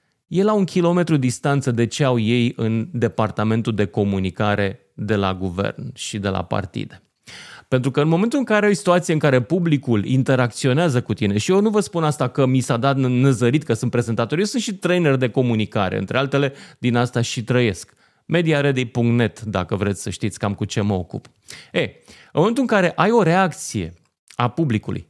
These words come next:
și tu ești filmat și se aude pe background reacția publicului și tu nu răspunzi în niciun fel la ea, ba continui cu platitudinile alea sfărăitoare care se uită imediat,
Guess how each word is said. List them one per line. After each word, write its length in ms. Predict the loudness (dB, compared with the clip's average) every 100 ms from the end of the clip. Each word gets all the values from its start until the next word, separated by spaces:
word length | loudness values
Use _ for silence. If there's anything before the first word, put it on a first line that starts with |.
| _
și 180 | -10 -4
tu 120 | -2
ești 160 | -2
filmat 580 | -2 0 2 0 -4 _ -14
și 80 |
se 60 | -4
aude 240 | -2 -2
pe 140 | 0 0
background 600 | 2 0 0 -2 -4 -6
reacția 440 | 0 0 0 -2 -2
publicului 500 | -2 -2 -2 -4 -2
și 140 | -2
tu 100 | 0
nu 100 | 2
răspunzi 440 | 2 0 -2 0
în 60 | 2
niciun 280 | 0 0 -2
fel 200 | 0 2
la 140 | 4
ea, 240 | 4 2 0 -12 -18
ba 240 | 0 2 2
continui 560 | 2 2 2 2 2
cu 120 | 2 2
platitudinile 800 | 2 2 2 0 2 0 2
alea 160 | 2 0
sfărăitoare 640 | -2 0 0 2 2 2
care 200 | 2 2
se 140 | 2 0
uită 300 | 0 2 2
imediat, 720 | 2 0 0 -2 -2 -4